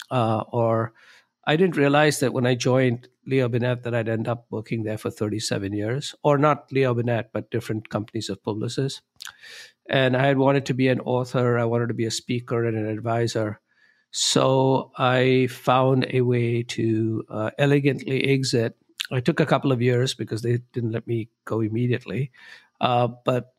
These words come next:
I exited to this new life for the last two and a half years, where now I work for myself, which is,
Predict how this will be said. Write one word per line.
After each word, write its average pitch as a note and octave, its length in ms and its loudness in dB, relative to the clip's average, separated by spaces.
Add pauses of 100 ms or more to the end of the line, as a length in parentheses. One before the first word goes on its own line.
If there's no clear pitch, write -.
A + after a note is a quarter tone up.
(140)
I B2+ 500 2
exited C3+ 840 0
to C3 100 -2
this A#2+ 240 -2
new D3 180 4
life C3 360 0
for - 260 -8
the A2+ 80 -2
last A2 280 -4
two B2+ 140 2
and A#2 80 2
a A#2 60 2
half A#2 240 2
years, B2+ 360 0
where A2 140 0
now A2 220 4
I A2 80 2
work A#2 220 2
for - 120 -6
myself, B2 720 0
which - 240 -2
is, G#2+ 400 -2